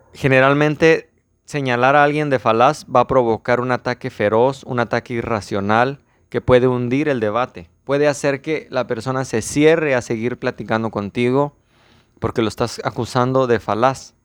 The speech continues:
de cometer falacias. Entonces, una recomenda-, la segunda recomendación es no acusar a nadie de falaz.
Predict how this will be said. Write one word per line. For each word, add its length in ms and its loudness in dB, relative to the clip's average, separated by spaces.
de 80 -10
cometer 460 0
falacias. 680 -2
Entonces, 380 -12
una 200 0
recomenda-, 440 -2
la 120 -2
segunda 360 2
recomendación 680 -4
es 140 -6
no 180 -2
acusar 400 -4
a 40 -4
nadie 260 0
de 80 2
falaz. 480 -2